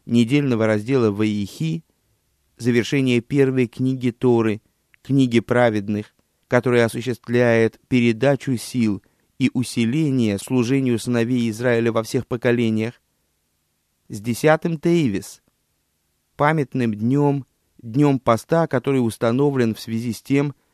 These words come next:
как вавилонский царь Навуходнецар в период, предшествовавший разрушению первого храма, окружил Иерусалим. А в частности,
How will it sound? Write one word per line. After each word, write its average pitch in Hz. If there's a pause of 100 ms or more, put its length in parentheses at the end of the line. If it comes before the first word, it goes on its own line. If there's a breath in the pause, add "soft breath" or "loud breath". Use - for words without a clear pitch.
(200)
как 123
вавилонский 120
царь 139
Навуходнецар 117 (320)
в -
период, 131
предшествовавший 117
разрушению 110
первого 113
храма, 160
окружил 127
Иерусалим. 131 (2750)
А 113
в -
частности, 160